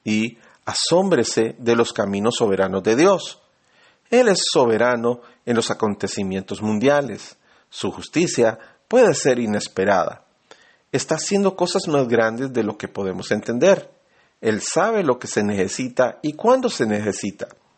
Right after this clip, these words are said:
Y Él sabe cuándo su pueblo necesita disciplina. Y entonces,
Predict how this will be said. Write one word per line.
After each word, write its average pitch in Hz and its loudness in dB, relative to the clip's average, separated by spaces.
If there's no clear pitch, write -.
Y 98 -6
Él 107 0
sabe 107 0
cuándo 104 0
su 185 -4
pueblo 131 0
necesita 104 -4
disciplina. 123 -4
Y 104 -4
entonces, 135 -2